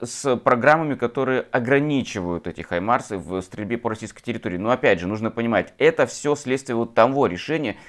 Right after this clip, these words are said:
полугодовой давности. Так работает американская бюрократическая машина. То есть тогда принятое решение, тогда данное обещание,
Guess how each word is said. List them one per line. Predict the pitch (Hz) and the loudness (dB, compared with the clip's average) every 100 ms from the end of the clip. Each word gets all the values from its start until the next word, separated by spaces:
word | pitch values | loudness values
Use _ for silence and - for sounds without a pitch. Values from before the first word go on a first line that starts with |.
| - | -8
полугодовой | 135 127 120 123 151 | -4 0 0 0 4
давности. | 135 104 78 - 73 - - - - | 6 6 4 -8 -12 -12 -20 -20 2
Так | 139 156 | 4 4
работает | 147 120 151 143 120 | 2 0 0 0 -2
американская | 113 113 - 143 - 127 | -2 -2 0 -2 0 -4
бюрократическая | 110 104 107 123 123 131 - | -4 -6 -8 -8 -10 -6 -4
машина. | 131 135 - 127 85 73 - - - | -2 -4 -6 -6 -4 -6 -10 -20 -4
То | 104 | -2
есть | 101 - - - _ | -2 -8 -20 -20 _
тогда | 131 131 135 | 6 8 8
принятое | 131 147 156 123 127 | 6 2 -2 0 0
решение, | 110 - 104 98 | 0 -2 -2 -2
тогда | 92 127 139 156 | 2 2 6 6
данное | 104 107 156 156 127 | 8 6 6 2 0
обещание, | 107 113 - 101 90 95 117 | -2 -6 0 2 2 0 -4